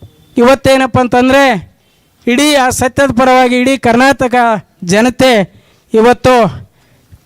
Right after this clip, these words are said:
ಇಡೀ ಜಿಲ್ಲೆ ಜಿಲ್ಲೆಯಲ್ಲಿ, ತಾಲೂಕು ತಾಲೂಕದಲ್ಲಿ ಇವತ್ತೇನಪ್ಪ ಅಂತಂದರೆ ಬೆಂಬಲ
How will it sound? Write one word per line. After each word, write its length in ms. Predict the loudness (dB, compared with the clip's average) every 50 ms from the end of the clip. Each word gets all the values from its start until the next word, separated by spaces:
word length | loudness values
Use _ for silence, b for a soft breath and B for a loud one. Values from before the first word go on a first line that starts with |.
| _ _ -10 -4 -2 0 0
ಇಡೀ 220 | 2 2 0 0 0 -2 -2 -4 -6 -10 _ _ _ _ _ _ -6
ಜಿಲ್ಲೆ 300 | -4 -2 0 0 0 0 2 2
ಜಿಲ್ಲೆಯಲ್ಲಿ, 460 | 0 2 2 2 2 2 2 0 -2 0 0
ತಾಲೂಕು 280 | 0 0 0 0 -4 -4 -2 0
ತಾಲೂಕದಲ್ಲಿ 600 | 0 0 0 0 0 0 0 2 2 2 2 2 2 0 b b b b b b b -2
ಇವತ್ತೇನಪ್ಪ 580 | 0 2 2 0 0 0 -2 0 0 -2 -2 -2 -4
ಅಂತಂದರೆ 340 | -2 -4 -4 -2 0 -2 0 0
ಬೆಂಬಲ 240 | 0 0 0 0 -2